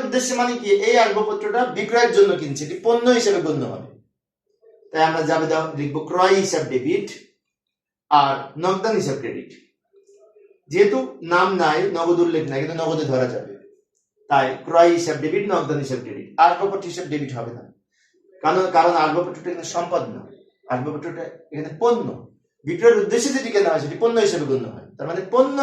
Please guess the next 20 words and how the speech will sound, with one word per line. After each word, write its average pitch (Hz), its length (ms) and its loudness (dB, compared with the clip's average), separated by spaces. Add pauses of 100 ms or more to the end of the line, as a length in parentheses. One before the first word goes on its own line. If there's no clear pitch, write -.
(120)
ক্রয় 180 320 4
করা 156 240 2
হলো, 165 200 0 (500)
সেই 190 220 4
লেনদেনের 139 420 2
জাবেদা 131 300 0
হবে 147 200 0
ক্রয় 131 260 0
হিসাব 127 220 -6
ডেবিট, 123 240 -6
নগদান 107 280 -12
হিসাব - 200 -16
ক্রেডিট। - 240 -20 (920)
আসবাবপত্রটা 135 540 -8 (100)
বিক্রয়ের 151 340 -4
জন্য 131 140 -4 (100)
কিনছি, - 280 -14 (260)
ফার্নিচারের 139 580 0
ব্যবসায়ী 110 360 -8
যারা, 101 140 -12